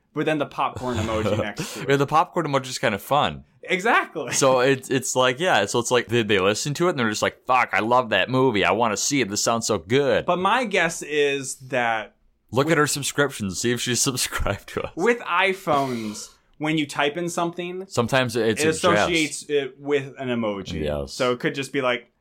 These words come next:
Speaker 1: "Movie, popcorn
Speaker 2: Popcorn.
Speaker 1: emoji, fuck you." <laughs>
Speaker 2: Tell us if you're listening, if you care.
Speaker 1: Yeah. So I meant to kind of bring this up somewhere, probably actually at the intro, which I said, "Oh, I planned this out."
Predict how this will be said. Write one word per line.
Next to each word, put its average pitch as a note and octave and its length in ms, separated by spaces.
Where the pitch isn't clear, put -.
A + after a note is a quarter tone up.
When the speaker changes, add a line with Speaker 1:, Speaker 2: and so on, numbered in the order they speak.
Speaker 1:
"Movie, E3 720
popcorn D3+ 500
Speaker 2:
Popcorn. D#3 80
Speaker 1:
emoji, D#3 520
fuck D#3 280
you." D#3 200
<laughs> - 1400
Speaker 2:
Tell G#2 240
us F#2 240
if G#2 160
you're G#2+ 160
listening, G2+ 640
if G#2+ 360
you A2+ 120
care. F#2 460
Speaker 1:
Yeah. G2+ 360
So D#3+ 100
I E3+ 100
meant A#3+ 300
to C#4+ 100
kind G#3+ 220
of E3+ 80
bring F3+ 160
this D#3+ 140
up D#3+ 120
somewhere, D3+ 640
probably A#3+ 320
actually F3 360
at D#3+ 120
the D3 140
intro, D3 400
which A2+ 220
I A2+ 160
said, A#2 240
"Oh, F#3 200
I C3+ 120
planned D#3 360
this D3+ 160
out." C3+ 360